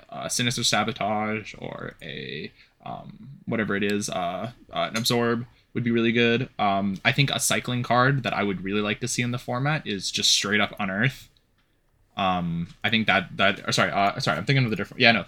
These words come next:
it already exists in the format. It's in Modern. I would also like to see it in Pioneer, 'cause I think unearthing things would be really cool. Um, that's all I can really, like, think of, of, like, mechanics that already exist.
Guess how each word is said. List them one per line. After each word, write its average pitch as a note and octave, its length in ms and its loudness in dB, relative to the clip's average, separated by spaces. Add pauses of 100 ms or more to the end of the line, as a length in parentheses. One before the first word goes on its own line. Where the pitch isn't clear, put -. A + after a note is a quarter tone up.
it - 100 -4
already C#3 240 8
exists A#2+ 240 4
in A#2+ 40 -2
the G#2 80 -4
format. F#2 240 -6
It's G2+ 100 -4
in B2 100 0
Modern. F#2+ 380 -4
I G#2+ 60 -4
would A2 80 0
also B2 180 2
like B2+ 140 0
to - 40 -4
see A#2 120 0
it G#2 40 -2
in G2 100 -4
Pioneer, F#2 540 -8
'cause - 120 -6
I A2 40 0
think C#3+ 200 2
unearthing G2+ 460 -2
things G2 320 -8
would F2+ 100 -8
be F#2 80 -8
really F2+ 240 -8
cool. C#3+ 440 2 (840)
Um, F2 580 -6 (1600)
that's B2 160 -4
all A2+ 80 2
I A2 40 -2
can G#2 100 -4
really, G2+ 220 0
like, G2 180 -4
think G#2 160 -2
of, G2 120 -8
of, G2 120 -6
like, G2 120 -6
mechanics G2 380 -4
that F#2+ 80 -8
already F#2 200 -8
exist. - 480 -12